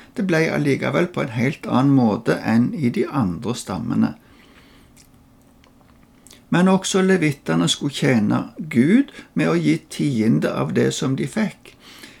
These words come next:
Det leser vi om i fortsettelsen av kapittel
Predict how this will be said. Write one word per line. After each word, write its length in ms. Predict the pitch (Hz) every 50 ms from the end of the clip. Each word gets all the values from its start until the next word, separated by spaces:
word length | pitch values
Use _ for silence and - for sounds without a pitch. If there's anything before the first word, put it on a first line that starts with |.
| - - _ _ _ _ _ -
Det 140 | - - 104
leser 400 | 127 175 240 262 220 - - 180
vi 120 | 156 147 - - 120
om 120 | 127 123 123
i 60 | 123
fortsettelsen 880 | - - - 127 110 - - - 160 226 226 - 226 - - - - 135
av 80 | 135 -
kapittel 400 | - - - - 214 - - -